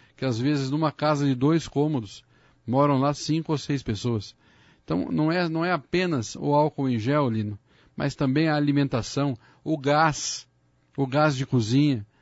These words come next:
a, a submoradia, tudo isso no-, nos, nos atinge diretamente e também no-, nos atinge no, naquilo que a gente chama de solidariedade.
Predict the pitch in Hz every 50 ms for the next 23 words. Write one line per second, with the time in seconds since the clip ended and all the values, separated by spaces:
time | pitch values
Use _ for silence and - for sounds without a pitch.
0 | _ _ _ _ _ - - 139 139 69 65 - - - 131 131 131 - 127 -
1 | - - - - 131 - - - - 202 175 165 170 160 151 147 139 135 120 107
2 | 98 120 151 170 170 147 110 98 - _ _ _ _ _ _ _ _ _ _ _
3 | _ - 240 208 185 160 165 190 220 214 - - - - 202 196 185 180 175 170
4 | 165 165 175 160 156 156 151 139 127 - - - 170 156 143 139 143 143 151 139
5 | 127 - - 170 180 175 151 147 151 135 131 135 143 160 165 - 156 127 127 151
6 | 170 170 - - - _ _ _ _ _ _ _ _ _ - 139 139 143 135 -
7 | - 143 127 123 135 147 160 165 160 160 143 127 123 131 131 131 127 - _ _
8 | _ _ - 135 127 143 131 - - 160 170 165 170 170 160 147 135 117 117 123
9 | 127 110 - _ _ _ _ _ _ _ - 127 127 - - - 170 165 170 147
10 | - 156 147 156 160 - - 170 165 170 160 - - - - 175 175 165 160 165
11 | 170 165 151 120 120 127 127 123 107 98 -